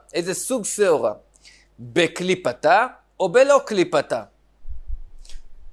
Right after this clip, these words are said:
בלחה או ביבשה, מה הגודל? ורב,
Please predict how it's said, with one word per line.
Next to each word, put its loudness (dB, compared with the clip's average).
בלחה 2
או -4
ביבשה, 2
מה 0
הגודל? 4
ורב, -4